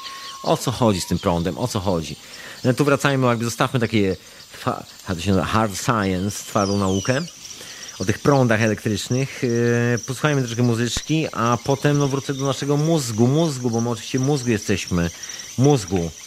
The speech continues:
No właśnie, powiedziałem o muszli, powiedziałem o Wiktorze, powiedziałem o rybie, powiedziałem, że ten, to jak błyskawica, to znaczy, że ten kot próbuje gdzieś zeskoczyć. Pamiętajcie o tym kocie, bo to nam się jeszcze dzisiaj przyda. No właśnie,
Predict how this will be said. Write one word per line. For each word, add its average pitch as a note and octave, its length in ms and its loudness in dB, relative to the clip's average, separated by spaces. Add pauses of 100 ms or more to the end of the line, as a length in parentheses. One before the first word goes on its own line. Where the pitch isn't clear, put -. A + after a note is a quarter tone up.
(500)
No B2 80 2
właśnie, A#2+ 460 0
powiedziałem C3 380 2
o G#2+ 40 4
muszli, G#2+ 340 2
powiedziałem B2+ 360 0
o A2+ 40 0
Wiktorze, G2+ 420 -2
powiedziałem A#2+ 380 4
o A2 80 4
rybie, G2+ 360 0
powiedziałem, A2+ 440 0
że G#2 280 0
ten, F#2+ 260 2
to F#2 320 -2
jak F#2+ 200 0
błyskawica, G2+ 600 0
to F#2 120 -6
znaczy, F#2+ 320 0
że E2 80 -6
ten F#2+ 140 2
kot G2 200 0
próbuje F#2 300 0
gdzieś F2 160 -4
zeskoczyć. F2+ 320 -4
Pamiętajcie A2 420 2
o - 20 -6
tym A#2+ 120 -2
kocie, G#2+ 240 -2
bo F2+ 60 -10
to A2 100 -4
nam F#2+ 80 0
się - 60 -6
jeszcze G2 200 -10
dzisiaj F#2+ 160 -4
przyda. D2+ 280 -4 (1200)
No B2+ 60 6
właśnie, G#2+ 440 2